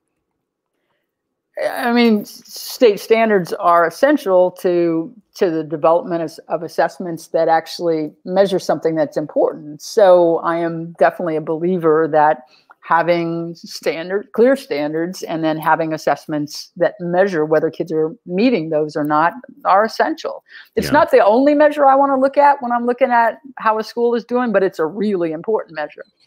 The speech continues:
Speaker 2: And it feels like over time, we've really, um, we've allowed people to attack the instruments rather
Speaker 1: Yep.
Speaker 2: than the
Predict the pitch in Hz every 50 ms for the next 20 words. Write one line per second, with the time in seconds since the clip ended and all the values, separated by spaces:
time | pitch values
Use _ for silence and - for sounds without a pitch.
0 | _ _ _ _ _ _ _ _ - 92 85 - 127 123 98 104 98 - 101 95
1 | 85 90 80 - - 107 98 87 85 80 76 78 85 80 73 82 95 107 104 92
2 | 92 85 80 85 82 - - 85 78 78 78 78 82 - 101 98 90 104 85 92
3 | 95 98 104 107 - - - 101 - 95 90 82 76 - - - 92 82 - _
4 | - 85 80 76 80 90 87 - - - 87 69 73 67 53 - - - - -
5 | - 85 82 - - 226 - 85 82 85 90